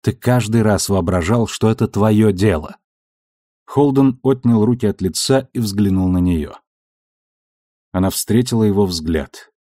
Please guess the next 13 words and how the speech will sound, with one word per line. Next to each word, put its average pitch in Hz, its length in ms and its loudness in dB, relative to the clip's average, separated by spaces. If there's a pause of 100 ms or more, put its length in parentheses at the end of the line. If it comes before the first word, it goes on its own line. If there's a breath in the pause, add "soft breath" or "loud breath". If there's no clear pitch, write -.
(100)
красивая, 76 720 -4
сердитая, 78 960 -6
грустная. 82 720 -8 (680)
Торопясь, 101 460 -2
пока 120 300 -2
не 117 100 4
перехватило 104 560 0
горло, 123 560 0
он 113 180 0
заговорил. 98 680 -2 (760)
«Разве 123 320 0
я 123 100 4
ошибаюсь? 120 760 -2